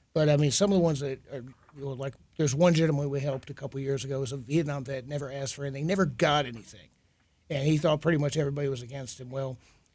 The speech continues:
he got the money in his account before he got the award letter.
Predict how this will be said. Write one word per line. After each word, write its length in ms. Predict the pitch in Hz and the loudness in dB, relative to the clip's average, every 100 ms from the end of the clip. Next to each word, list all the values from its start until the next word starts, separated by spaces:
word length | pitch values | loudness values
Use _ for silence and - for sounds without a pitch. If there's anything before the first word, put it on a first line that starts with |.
| _ | _
he 160 | - 196 | 4 6
got 300 | 214 196 190 | 6 4 2
the 60 | 160 | 0
money 320 | 170 185 175 | 2 4 2
in 80 | 147 | 0
his 120 | 120 | -4
account 340 | - 185 175 | 0 2 2
before 300 | - - 170 | -2 -2 0
he 60 | 156 | 2
got 240 | 151 139 | 2 2
the 120 | 151 | 0
award 340 | 135 131 160 139 | -2 2 2 0
letter. 280 | 104 90 | -6 -14